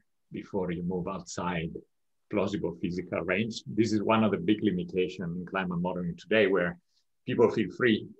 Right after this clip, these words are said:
in the end in this parameterization to tune the parameter whatever they need in order to get the global solution to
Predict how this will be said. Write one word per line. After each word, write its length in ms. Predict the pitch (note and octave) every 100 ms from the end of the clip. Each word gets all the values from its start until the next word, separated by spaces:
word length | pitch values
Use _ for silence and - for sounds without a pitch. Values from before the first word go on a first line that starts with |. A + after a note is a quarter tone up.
| -
in 140 | A3 G2+
the 160 | G2+
end 200 | G2+ G2+
in 80 | G2+
this 140 | F#2+ F#2+
parameterization 560 | G2+ F#2 F#2+ G#2 G2
to 100 | F2 _
tune 180 | A#2+ A2
the 80 |
parameter 460 | G#2+ F#2+ F#2+ G2+ F2+
whatever 500 | F#2+ F2+ F#2 G2 F#2
they 140 | F2 F2
need 220 | F#2+ F2+
in 160 | F2
order 200 | F2 F2
to 100 | F2 -
get 160 | E2+ D#2+
the 60 | _ -
global 320 | G#2+ B2+ G2
solution 440 | - G#2 F2
to 60 | F#2